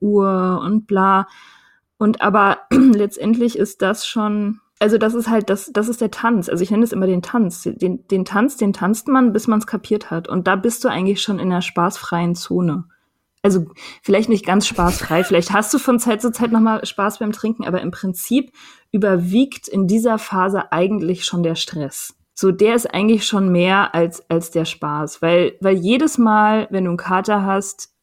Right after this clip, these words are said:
hast du mindestens die gleiche Zeit, die du damit verbringst, das mit dir selber zu verhandeln, diese Frage. Und, und die Arbeit dir zu machen und diesen Headspace frei zu machen für dieses Gezerre. So, also,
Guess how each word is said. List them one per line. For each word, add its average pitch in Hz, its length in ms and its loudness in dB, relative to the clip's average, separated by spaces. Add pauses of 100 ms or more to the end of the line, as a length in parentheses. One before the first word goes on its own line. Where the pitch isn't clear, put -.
(220)
hast 190 320 -2
du 202 80 0
mindestens 226 800 2
die 180 120 -6
gleiche 175 400 -2
Zeit, 185 600 -6 (400)
die 185 140 -2
du 180 100 -2
damit 180 240 -2
verbringst, 175 720 -6 (300)
das 175 280 -2
mit 175 180 -2
dir 170 100 2
selber 160 260 0
zu - 140 -10
verhandeln, 170 680 -6 (480)
diese 165 200 0
Frage. 165 560 -8 (160)
Und, 196 340 -2
und 196 120 2
die - 180 0
Arbeit 170 300 0
dir 151 100 -4
zu - 160 -10
machen 165 280 -6
und 175 140 -2
diesen 190 160 2
Headspace 190 840 2 (360)
frei 196 260 -2
zu 190 180 -6
machen 185 760 -2 (320)
für - 160 -2
dieses 180 420 0
Gezerre. 175 720 -6
So, 180 240 -10
also, 196 420 2